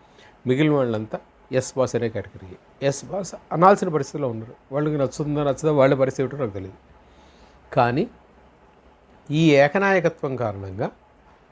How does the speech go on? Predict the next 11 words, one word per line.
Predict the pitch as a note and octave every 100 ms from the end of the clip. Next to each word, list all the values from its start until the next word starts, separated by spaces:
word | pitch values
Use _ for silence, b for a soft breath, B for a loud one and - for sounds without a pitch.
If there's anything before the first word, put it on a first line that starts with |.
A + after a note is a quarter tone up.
| _ _ _ _ _ _ _ _ -
మోడీ | A#2+ D3+ F3+ F#3+ G#3 B3+ - _ _ -
వర్సెస్ | C#3+ F#3 - G3 -
others | G#2 - - - - - _ _ _ _ _ _ _ -
మొత్తం | B2 B2+ - G3 F#3+
ఎన్నిక | D3+ C#3 C#3+ D#3 D3
అంతా | C#3 B2+ C3 C#3+ C3
కూడా | - A2 A#2 - _ - _ _ _ - _ - - - B B B - D3+
It's | C#3+
not | C#3 D3+ G#3 F#3
బీజేపీ | C#3 F3+ G3 F#3
versus | E3+ - D3